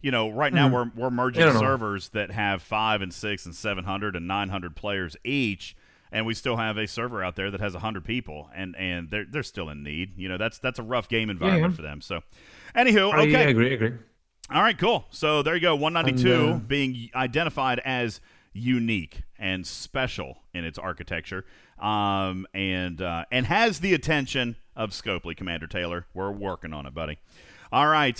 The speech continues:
Speaker 1: uh, very quickly, Aries, your time is up. Thank you so very much for being here. Um, I do have, if you, if you want to give away a prize, I've got an opportunity for you to play a game. Usually what we would do here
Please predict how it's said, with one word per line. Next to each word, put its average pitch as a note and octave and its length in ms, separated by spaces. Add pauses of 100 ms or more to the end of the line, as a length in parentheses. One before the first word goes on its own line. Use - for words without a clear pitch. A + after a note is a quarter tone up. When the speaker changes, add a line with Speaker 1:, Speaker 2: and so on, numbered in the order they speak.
Speaker 1:
uh, C#3 300
very D3+ 260
quickly, C3 480
Aries, D3 360
your C3 100
time D3 320
is B2 140
up. C3 240
Thank D#3+ 320
you A#2 160
so C3 140
very C3 180
much B2 160
for G#2 80
being A#2 200
here. G#2 280 (260)
Um, A2 800 (100)
I C3 140
do F3 420
have, C3+ 320
if C3 160
you, C3 140
if C3+ 160
you C#3 100
want D3+ 480
to A2 400
give A#2+ 240
away C3+ 220
a G#2+ 60
prize, E2 520 (320)
I've G#2+ 220
got C3+ 240
an C3 80
opportunity B2 500
for A2 140
you G#2+ 80
to G2 80
play G2+ 240
a F#2+ 40
game. F2 400
Usually A2+ 360
what G#2+ 180
we G#2+ 80
would G2 180
do B2 200
here F2 340